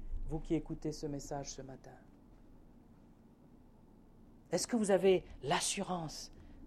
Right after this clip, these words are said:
d'aller au ciel à votre mort, d'être réconcilié avec Dieu, d'être pardonné ? Il n'y a pas de trésor plus précieux que cela. Vous pouvez posséder tous les biens du monde. Le jour où vous allez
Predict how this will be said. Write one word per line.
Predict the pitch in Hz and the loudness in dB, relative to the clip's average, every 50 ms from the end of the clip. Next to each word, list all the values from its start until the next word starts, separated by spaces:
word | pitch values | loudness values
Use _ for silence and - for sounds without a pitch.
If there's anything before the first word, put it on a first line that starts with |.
| - - | -2 2
d'aller | 156 160 156 160 160 160 160 - - - - | 4 6 6 8 6 6 4 2 -2 -2 -2
au | 143 | -2
ciel | 139 - - - 190 180 170 147 | -2 -2 2 8 12 12 12 12
à | 143 135 | 12 8
votre | 131 139 135 139 - 147 | 8 6 4 4 2 -2
mort, | 135 135 127 123 120 123 135 - - - - - - - - - | 0 0 -2 -4 -4 -6 -10 -12 -16 -20 -20 -20 -20 -20 -2 8
d'être | 135 165 165 160 - - 147 | 12 12 12 12 10 4 4
réconcilié | 131 - 175 240 247 247 233 208 185 - - - 180 160 160 170 160 | 6 10 12 10 12 10 8 2 2 2 -2 -4 -4 -2 2 2 4
avec | 151 147 151 143 143 143 | 4 4 2 0 0 -2
Dieu, | 143 143 139 135 | -6 -6 -6 -4
d'être | 127 143 135 - - - | -4 -6 -6 -8 -6 -4
pardonné ? | - 202 160 151 135 139 131 127 127 123 123 - - - - - - - - - - - - - - - - - - - - - - - - - - - 92 - - - - - - - - - | -2 -2 -2 -4 -6 -10 -10 -10 -10 -12 -12 -10 -10 -10 -10 -10 -8 -10 -10 -12 -12 -12 -8 -8 -8 -6 -8 -8 -10 -10 -10 -10 -10 -10 -10 -10 -10 -10 -12 -12 -12 -12 -12 -12 -10 -10 -4 2
Il | |
n'y | 156 170 | 4 4
a | 175 | 4
pas | 175 - 220 202 | 8 10 8 10
de | 175 180 175 170 - - - - - - - | 10 8 6 4 4 -2 -8 -10 -10 -10 -6
trésor | - - 185 170 151 147 160 165 156 - | 2 4 6 6 8 8 6 6 4 2
plus | - 147 | -4 -8
précieux | 143 - - - - 143 - - - 135 131 - | -8 -8 -8 -8 -6 -6 -6 -6 -6 -8 -10 -10
que | - - | -10 -12
cela. | - - - - - - - - - - - - - - - - - - - - - | -12 -12 -12 -12 -14 -14 -14 -14 -14 -14 -14 -14 -16 -16 -16 -18 -18 -20 -20 -12 -8
Vous | 180 | -8
pouvez | 175 - 214 196 202 214 | -2 0 6 8 8 8
posséder | 208 214 208 208 - 202 185 202 196 | 8 8 6 6 6 6 6 6 4
tous | 202 - 226 226 | 2 4 4 6
les | 214 208 | 6 6
biens | 165 165 185 190 185 | 6 4 2 2 4
du | 175 175 | 2 0
monde. | 170 165 156 156 151 147 147 147 - - - - - - - - - - - - - - - - - - - - | 0 0 -2 -2 -4 -6 -8 -10 -12 -18 -20 -20 -20 -20 -20 -20 -20 -20 -18 -16 -16 -14 -14 -14 -14 -14 -6 0
Le | - 156 | 2 4
jour | 160 160 190 202 202 190 | 4 6 8 8 8 8
où | 180 175 | 8 6
vous | 170 156 | 6 10
allez | 170 170 165 170 170 170 170 170 175 165 | 10 10 10 10 8 8 6 6 4 2